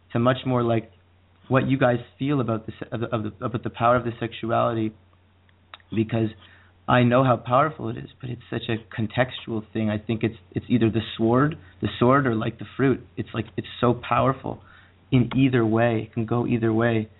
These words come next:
And so I guess I just wanted to express that, I guess, celibacy for me in a certain way has been very beautiful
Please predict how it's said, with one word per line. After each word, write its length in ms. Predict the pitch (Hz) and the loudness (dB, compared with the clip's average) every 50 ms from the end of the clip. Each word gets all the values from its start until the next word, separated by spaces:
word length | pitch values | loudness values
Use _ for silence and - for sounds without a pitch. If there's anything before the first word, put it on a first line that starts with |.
| _ _ _ _ _ - | _ _ _ _ _ -2
And 140 | 120 110 107 - - | 0 0 0 0 0
so 120 | 113 113 | 2 2
I 100 | 113 113 | 2 2
guess 180 | 110 117 120 117 117 - - _ _ _ _ _ _ - - | 2 2 0 -2 -4 -10 -20 _ _ _ _ _ _ -2 2
I 100 | 127 127 | 2 4
just 160 | 123 123 - | 4 2 0
wanted 160 | 117 113 107 | -2 -2 0
to 80 | 117 110 | 0 -2
express 380 | 107 - - - 123 120 117 120 - | -2 -4 -4 -2 0 0 0 -2 -2
that, 160 | 120 110 - - - - _ _ _ _ _ _ _ _ - | 0 0 0 -2 -4 -10 _ _ _ _ _ _ _ _ -2
I 60 | 123 | 0
guess, 160 | 120 123 120 117 120 - | 2 2 0 -2 -2 0
celibacy 560 | - 117 120 120 110 117 110 - - 120 110 110 | 2 2 4 2 2 -2 -2 -2 -2 -2 0 0
for 120 | 113 110 | 0 0
me 140 | 110 120 120 | 0 0 0
in 60 | 113 | 0
a 100 | 110 110 - | -2 -2 -2
certain 260 | 117 110 107 110 107 | -2 -2 0 0 0
way 180 | 113 113 113 110 | 0 0 0 0
has 100 | 107 107 | 0 0
been 180 | 113 110 107 | 0 0 2
very 220 | 107 113 110 110 104 | 2 2 2 2 2
beautiful 540 | 104 113 113 120 113 - 143 160 196 - | 2 0 0 0 0 -2 -2 -2 -2 -4